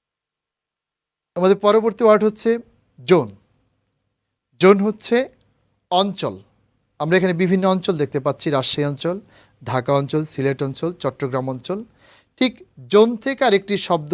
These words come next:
হয়েছে জোনাল। এই জোনাল শব্দটির বাংলা প্রতিরূপ হচ্ছে আঞ্চলিক। আমরা এখানে আঞ্চলিক পোশাক দেখতে পাচ্ছি, আঞ্চলিক সংস্কৃতির অংশ হিসেবে বাড়িঘর দেখতে পাচ্ছি। এই যে জোন এবং জোনাল, এর মধ্যে যাতে আমরা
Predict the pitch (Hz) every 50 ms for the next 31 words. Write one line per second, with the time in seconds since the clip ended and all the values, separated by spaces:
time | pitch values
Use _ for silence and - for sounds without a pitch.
0 | 165 160 175 180 180 - - 254 262 254 165 - - 196 180 151 117 92 95 -
1 | _ _ _ _ _ _ _ _ _ _ _ _ _ - 170 180 170 139 180 202
2 | 214 233 240 226 - - 214 214 190 180 175 214 214 214 220 233 254 240 - -
3 | 127 120 127 156 165 170 185 185 190 202 208 208 214 202 202 202 220 208 - -
4 | 214 185 165 165 175 165 - 202 185 143 123 113 - _ _ - 143 156 170 180
5 | 180 196 185 190 202 240 - _ _ _ _ _ _ _ _ - 170 185 196 175
6 | - - 214 214 202 220 220 214 - _ _ _ _ _ _ _ 202 190 - -
7 | 202 170 135 139 127 - - 139 123 151 139 - - - 190 208 226 247 _ _
8 | _ _ _ _ _ _ - 165 175 185 180 - 214 196 220 208 - - 185 190
9 | 180 - - 202 190 196 202 196 - - 160 175 165 - - 196 170 - 196 180
10 | 180 190 190 202 - _ _ _ _ _ _ 131 123 147 156 160 180 196 156 156
11 | 151 127 127 110 - 127 117 - 127 123 - - 220 240 - _ _ _ _ _
12 | _ _ _ _ _ _ _ _ - 196 190 220 208 151 135 135 185 208 214 226
13 | 240 247 226 175 170 196 202 185 151 127 160 180 185 196 214 240 - - _ _
14 | _ - 170 180 202 208 214 214 185 175 220 196 214 208 220 196 180 185